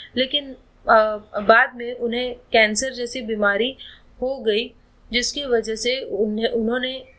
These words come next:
ये सारी जो activities, जैसे वो dance किया करती थी, वो सब बंद कर दिया।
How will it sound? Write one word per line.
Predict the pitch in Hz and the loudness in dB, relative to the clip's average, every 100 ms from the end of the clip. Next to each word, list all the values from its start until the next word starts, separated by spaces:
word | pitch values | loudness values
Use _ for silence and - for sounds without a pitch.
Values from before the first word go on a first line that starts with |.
| - | -6
ये | 233 | -4
सारी | 240 233 214 | 4 4 4
जो | 220 233 | 2 2
activities, | 214 - 220 220 233 226 202 | 2 -2 -6 -2 -2 -2 -4
जैसे | 214 226 | -4 -4
वो | 208 | 0
dance | 208 202 214 220 | 2 2 0 -2
किया | - 220 214 | 0 0 0
करती | 208 220 208 | -2 -2 -2
थी, | 214 | -2
वो | 214 214 | -4 0
सब | 269 | 0
बंद | 240 220 220 | 0 -4 -2
कर | 214 190 | -2 -2
दिया। | 185 180 | -4 -6